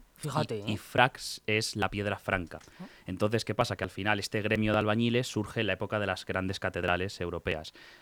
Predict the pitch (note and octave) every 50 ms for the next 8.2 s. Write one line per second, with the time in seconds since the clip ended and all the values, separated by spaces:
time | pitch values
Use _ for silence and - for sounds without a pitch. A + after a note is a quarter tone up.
0 | - - F#2 F2 F2+ E2+ F#2 G2 G2+ - F#2 G2+ G2+ - - G2 G2+ G2+ - G#2+
1 | G2 - - G#2 G#2 G#2 G2+ A2+ A2 - G2+ F#2+ G2 G#2 G#2 G2+ - G2+ G2 F#2+
2 | - - G2 - F#2+ F#2+ F#2 - - G2 G2 - - - A#2 G#2+ G#2 A2 - A#2
3 | A2 G#2 F#2 - F#2+ - - G2 G2 G2+ G#2 G#2 G2+ F#2+ - - G2 G2 F#2+ G2
4 | F#2+ G2 G2 F#2+ F#2+ F#2+ - - - F#2+ - - - - F#2+ F#2 G2 F#2 F#2 F#2
5 | F#2 - - G2+ F#2 F2+ F2 F2+ F2+ - - E2 D#2+ E2 D#2 - - _ - -
6 | - - - - G#2 G2+ E2 F#2 F2+ - - - - - - - G#2+ G#2+ G2 G2
7 | F#2+ - - F#2+ F#2+ F#2+ G2 - - - F#2 F#2+ F#2+ - G#2 G#2 A#2 C3 C3+ -
8 | - D#3+ F3